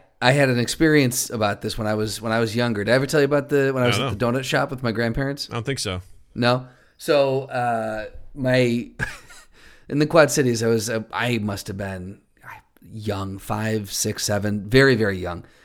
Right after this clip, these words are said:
Speaker 1: And, uh, they would always go to the donut shop every, uh, I, I think they walked over just about every day, and they were regulars there. So, uh, they were watching me one day, and we went over there, and, uh, we were sitting there. They're very, they, they were very, very religious.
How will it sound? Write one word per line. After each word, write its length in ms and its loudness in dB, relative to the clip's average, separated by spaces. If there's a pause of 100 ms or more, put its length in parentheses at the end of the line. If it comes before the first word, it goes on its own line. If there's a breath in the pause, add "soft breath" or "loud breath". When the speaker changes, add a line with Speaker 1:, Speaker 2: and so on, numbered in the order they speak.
(200 soft breath)
Speaker 1:
And, 440 2
uh, 460 -2 (100)
they 100 2
would 100 6
always 180 8
go 100 6
to 80 4
the 80 0
donut 300 2
shop 380 -2
every, 760 2
uh, 260 -10 (640)
I, 260 -14 (200)
I 80 -20
think 200 -16 (220)
they 80 -12
walked 240 -8
over 300 -6 (160)
just 220 -2
about 180 4
every 180 -2
day, 340 -4
and 140 2
they 60 4
were 120 2
regulars 380 -2
there. 140 -10
So, 220 -2
uh, 120 -2
they 120 -4
were 100 -2
watching 300 -2
me 60 -6
one 200 2
day, 120 4
and 80 2
we 60 2
went 180 -2
over 200 -6
there, 240 -6 (640 loud breath)
and, 340 2
uh, 240 4
we 80 4
were 100 6
sitting 300 4
there. 140 2
They're 120 -2
very, 360 0
they, 180 -6
they 260 0
were 180 2
very, 360 -4
very 360 -8
religious. 580 -12